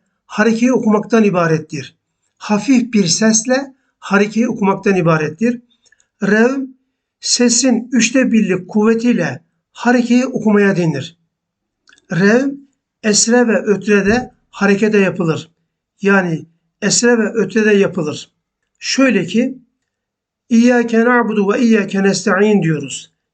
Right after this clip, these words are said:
Nesta'in diye duruyoruz. Nesta'inü. Hafiften böyle bir ses veriyoruz. Nesta'inü. Çok az bir ses veriyoruz. Bunlar kulağı duymayan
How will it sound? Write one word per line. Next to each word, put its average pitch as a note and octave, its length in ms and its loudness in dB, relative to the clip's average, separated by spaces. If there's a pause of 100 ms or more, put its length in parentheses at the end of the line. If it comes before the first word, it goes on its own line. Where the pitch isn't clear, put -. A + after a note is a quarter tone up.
Nesta'in B3 1040 0 (460)
diye F#3+ 240 0
duruyoruz. A#3+ 540 0 (340)
Nesta'inü. A3+ 1500 0 (180)
Hafiften A#3+ 500 0
böyle G3 320 0
bir G3 80 -2
ses - 320 0
veriyoruz. D3 500 -6 (500)
Nesta'inü. A3 1400 0 (720)
Çok C4+ 220 -2
az G#3 180 2
bir G3 80 0
ses F#3+ 320 -2
veriyoruz. C#3+ 460 -8 (1600)
Bunlar B3 440 2 (280)
kulağı A3+ 480 2
duymayan G3+ 760 0